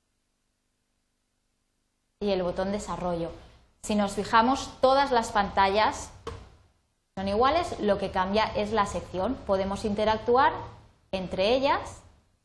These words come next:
sin ningún problema. El botón salir no funciona. Bien, no pasa nada porque eso ocurre porque estamos viendo el visor de Flash. ¿Qué es lo que vamos a hacer? Pues aparte de luego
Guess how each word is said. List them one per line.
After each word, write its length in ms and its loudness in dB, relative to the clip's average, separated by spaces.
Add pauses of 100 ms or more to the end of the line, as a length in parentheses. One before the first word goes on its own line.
(120)
sin 180 -2
ningún 300 0
problema. 580 -6 (500)
El 160 2
botón 260 2
salir 400 0 (320)
no 180 0
funciona. 520 -8 (540)
Bien, 280 0 (440)
no 120 -2
pasa 240 -2
nada 440 2
porque 240 -2
eso 180 -2
ocurre 320 2
porque 220 -2
estamos 360 -6
viendo 400 -2
el 140 -4
visor 320 -6
de 80 -8
Flash. 320 -6 (480)
¿Qué 80 4
es 80 4
lo 140 4
que 60 2
vamos 280 2
a 60 0
hacer? 340 0 (520)
Pues 380 -4
aparte 640 4 (160)
de 120 -4
luego 500 0